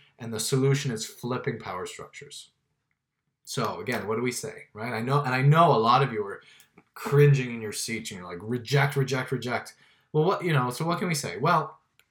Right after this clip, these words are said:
again, let's begin by what can we affirm? Well, if you look at the Bible and the, and you ask the Bible, just, just a simpler question, not of everything that what's wrong with the world,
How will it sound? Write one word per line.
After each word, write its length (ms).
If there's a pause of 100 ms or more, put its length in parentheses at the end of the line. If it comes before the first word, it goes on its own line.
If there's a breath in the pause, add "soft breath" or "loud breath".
(460)
again, 320
let's 180
begin 360
by 140
what 180
can 100
we 120
affirm? 400 (140)
Well, 360 (300 soft breath)
if 140
you 100
look 120
at 60
the 80
Bible 500
and 160
the, 60
and 180
you 120
ask 160
the 80
Bible, 540
just, 300
just 260
a 140
simpler 460
question, 580 (380 loud breath)
not 340
of 280
everything 460
that 80
what's 180
wrong 160
with 100
the 60
world, 460